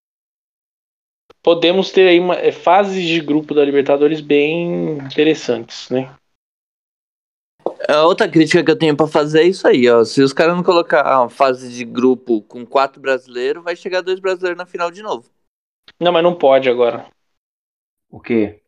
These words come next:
Speaker 1: Só vai poder cair time brasileiro, por exemplo, se for com quem disputou a pré-Libertadores.
Speaker 2: Hum.
Speaker 1: Então, na, no sorteio,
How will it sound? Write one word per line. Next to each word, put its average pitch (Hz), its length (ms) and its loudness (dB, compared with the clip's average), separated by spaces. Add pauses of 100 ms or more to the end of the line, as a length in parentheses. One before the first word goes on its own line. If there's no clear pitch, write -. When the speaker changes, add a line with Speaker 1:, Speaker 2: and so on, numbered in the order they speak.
(840)
Speaker 1:
Só 139 240 0
vai 165 260 0
poder 151 560 -2 (1160)
cair 160 260 0
time 160 280 -2
brasileiro, 143 680 0 (320)
por 139 120 -4
exemplo, 143 380 -4
se - 140 -6
for 156 240 -2
com 156 260 -2
quem 180 260 -2
disputou 165 420 0
a 160 80 0
pré-Libertadores. 165 1120 0 (1300)
Speaker 2:
Hum. 131 220 -14
Speaker 1:
Então, 135 480 -2
na, 139 200 -2
no 143 180 0
sorteio, 160 720 0